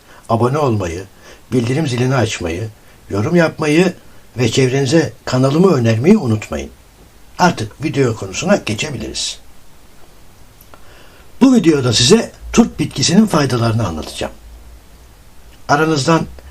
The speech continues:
bitkilerin faydalarını anlattığım için aklıma turp sıkanlar olacaktır muhakkak.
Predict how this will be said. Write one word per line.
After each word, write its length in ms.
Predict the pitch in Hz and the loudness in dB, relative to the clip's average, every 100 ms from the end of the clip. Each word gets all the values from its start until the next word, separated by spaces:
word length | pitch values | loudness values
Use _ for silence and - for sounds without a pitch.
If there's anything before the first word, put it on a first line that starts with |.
| - - | -10 -8
bitkilerin 440 | 135 135 147 160 | -6 0 0 0
faydalarını 580 | - 147 143 151 151 156 | 2 2 2 2 2 2
anlattığım 520 | 151 151 143 180 185 | 2 0 0 2 2
için 240 | 165 139 110 | 2 -2 -2
aklıma 400 | 120 - 156 151 | -2 -2 -4 0
turp 180 | 208 - | 0 -2
sıkanlar 400 | - 151 165 233 | 0 2 4 4
olacaktır 480 | 170 135 170 - | 4 4 2 2
muhakkak. 540 | 104 87 85 - - | -4 -4 -4 -10 -14